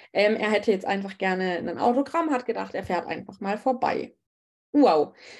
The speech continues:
Okay, im ersten Moment war ich völlig geschockt, was dieser fremde Mensch jetzt hier in meinem Garten macht. Im zweiten Moment war natürlich auch ein schönes Autorinnen-Erlebnis. Da kommt extra jemand, der das Buch gelesen hat.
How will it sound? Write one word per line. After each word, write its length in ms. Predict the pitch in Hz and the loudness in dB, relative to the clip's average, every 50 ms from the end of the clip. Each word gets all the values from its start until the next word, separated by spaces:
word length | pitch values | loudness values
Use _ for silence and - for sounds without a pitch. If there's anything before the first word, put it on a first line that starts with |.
| - _ _ - | -20 _ _ -2
Okay, 340 | - 262 285 269 262 196 196 | 0 2 2 4 4 4 4
im 260 | - - 214 208 202 | 2 0 -2 -6 -4
ersten 320 | - - 262 302 294 - 302 | -2 0 2 2 2 2 2
Moment 360 | 294 277 269 262 262 254 240 | 2 4 4 2 0 0 0
war 300 | 226 220 220 220 - - | 0 2 2 2 2 2
ich 280 | 226 226 220 - - _ | 0 0 -2 -4 -12 _
völlig 400 | - - 254 269 294 277 - - | 0 2 4 4 4 2 -2 -4
geschockt, 500 | 240 240 - - 247 330 339 - - - | -6 -4 -2 0 0 0 -2 -4 -10 -8
was 300 | 214 214 220 - - - | -8 -8 -8 -10 -14 -14
dieser 240 | - 220 214 214 196 | -10 -6 -4 -4 -4
fremde 320 | 202 - 202 196 190 185 | -2 -2 -2 0 0 2
Mensch 400 | 185 196 226 285 339 - - - | 2 4 4 2 2 0 -2 -2
jetzt 240 | - 233 233 - - | 0 0 -2 -2 -6
hier 280 | - - 226 214 214 - | -8 -2 0 0 0 0
in 80 | 185 | -2
meinem 300 | 196 185 170 170 165 165 | -2 -2 -2 -2 -2 -4
Garten 380 | 165 - - 277 - - 330 339 | -4 -2 -2 -2 -2 -2 -2 0
macht. 260 | 339 359 415 - - | 0 0 -2 -4 -4
Im 180 | - 240 233 233 | -4 -4 -4 -4
zweiten 300 | - 208 226 233 233 226 | -2 -2 -2 0 0 -2
Moment 340 | 214 214 208 208 202 - | -4 -4 -8 -10 -10 -8
war 180 | - 202 214 220 233 | -4 -2 -2 -2 -2
natürlich 480 | - 202 202 202 - 226 208 196 - | -4 -6 -8 -6 -4 -4 -4 -4 -4
auch 240 | - - 196 196 - - - - - - - - - - | -4 -4 -4 -4 -6 -12 -20 -20 -20 -20 -20 -20 -8 -4
ein 140 | 202 208 | -2 -2
schönes 340 | 226 - 247 240 240 240 233 | 2 4 6 6 6 4 2
Autorinnen-Erlebnis. 1500 | - 202 196 196 - - - - 262 269 277 277 285 285 269 269 262 277 - 240 233 233 240 240 247 247 247 240 - | 0 -2 -2 -4 -6 -10 -4 2 4 6 6 6 6 4 4 4 2 2 0 0 2 4 4 4 4 2 0 -2 -2
Da 120 | - 190 196 | -6 -10 -8
kommt 300 | 196 - 226 220 233 - | -6 -4 -4 -4 -4 -6
extra 320 | - 190 - - - 196 | -8 -10 -10 -10 -8 -4
jemand, 280 | 196 196 190 190 180 170 | -2 0 0 2 2 2
der 80 | 170 | 0
das 180 | 170 170 - - | 0 -2 -4 0
Buch 200 | - 294 294 - | 0 0 2 2
gelesen 380 | - 202 185 180 175 - 185 190 | 0 -2 -2 -2 -4 -6 -8 -8
hat. 180 | 196 196 - | -8 -8 -8